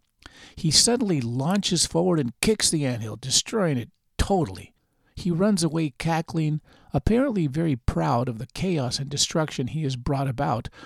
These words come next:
on this clueless ant colony.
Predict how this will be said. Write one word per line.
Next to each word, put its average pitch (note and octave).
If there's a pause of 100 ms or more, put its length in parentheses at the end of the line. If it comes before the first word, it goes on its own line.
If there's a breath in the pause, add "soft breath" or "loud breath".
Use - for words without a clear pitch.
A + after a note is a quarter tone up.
(140 loud breath)
on C#3+
this D3
clueless D#3+ (260)
ant -
colony. F2+